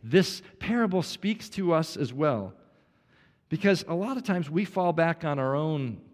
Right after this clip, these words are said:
pitiful excuses for not spending time with God, for not entering into that relationship with him. Sometimes we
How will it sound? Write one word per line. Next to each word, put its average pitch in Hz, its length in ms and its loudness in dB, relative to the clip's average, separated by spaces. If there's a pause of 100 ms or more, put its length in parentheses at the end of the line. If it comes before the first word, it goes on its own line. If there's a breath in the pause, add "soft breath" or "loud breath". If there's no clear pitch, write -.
pitiful 135 480 0
excuses 117 760 -4
for 127 320 2
not 131 360 0
spending 139 560 -4
time 110 440 -4 (220 loud breath)
with 131 160 -6
God, 117 260 -2
for 127 160 -6
not 135 200 0
entering 165 340 0
into 156 240 0
that 131 220 0
relationship 135 640 0
with 113 120 -2
him. 107 140 -2 (220 loud breath)
Sometimes 180 560 0 (240 loud breath)
we 185 560 2